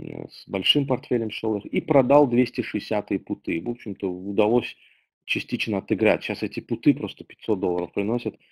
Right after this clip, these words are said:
а, доллар почти с каждого контракта. Вот. Но всё равно это убыток. Я буду ждать, э, возврата в район двести шестьдесят семь, двести шестьдесят пять, ну, может быть, чуть выше. То есть это единственная убыточная позиция, которая меня волнует. Боинг растёт просто без остановки.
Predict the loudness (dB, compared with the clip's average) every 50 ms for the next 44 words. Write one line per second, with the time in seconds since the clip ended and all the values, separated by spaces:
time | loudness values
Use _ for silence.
0 | _ _ _ _ _ _ -6 -4 -4 -4 -2 -2 0 0 0 0 -2 -4 -6 -10
1 | -12 -12 -12 -14 -16 -18 -18 -18 -8 -4 -4 -4 -4 -4 -8 -8 -8 -8 -8 -10
2 | -10 -12 -12 -14 -16 -18 -20 -14 -10 -10 -10 -6 -4 -4 -4 -4 -6 _ -10 -10
3 | -10 -10 -12 -14 -12 -12 -4 -2 -2 -2 -2 -4 -6 -2 0 0 0 -2 -4 -2
4 | 2 2 4 6 6 4 4 2 0 0 2 2 0 0 -2 -6 -4 -2 -2 0
5 | -2 -4 -4 -2 0 0 0 0 -2 -8 -12 -10 -8 -6 -6 -2 -2 -2 -2 0
6 | 0 2 2 2 0 -2 -6 -6 -4 -4 -2 -2 -2 -2 -4 -4 -4 -4 -8 -12
7 | -14 -14 -12 -12 -14 -10 -8 -8 -8 -6 -8 -10 -10 -12 -14 -18 -14 -12 -12 -14
8 | -10 -8 -8 -8 -6 -6 -4 -4 -4 -4 -6 -10 -14 -14 -16 -12 -4 -4 -2 -2
9 | -4 -6 -12 -14 -16 -18 -20 -18 _ -10 -8 -4 -2 -2 -2 -2 -2 0 2 2
10 | 2 0 -2 -6 -8 -6 -4 -2 -4 -4 -4 -8 -8 -8 -4 -4 -2 -2 -2 -2
11 | -4 -6 -8 -8 -8 -6 -4 -4 -2 -2 -2 -2 -2 2 2 2 4 4 2 2
12 | 4 4 2 2 0 0 0 0 2 0 -2 -4 -6 -6 -6 -6 -4 -4 -4 -4
13 | -4 -4 -8 -12 -12 _ -18 -6 0 2 2 2 0 -4 -8 -8 -8 -6 -4 -4
14 | -6 -6 -8 -12 -18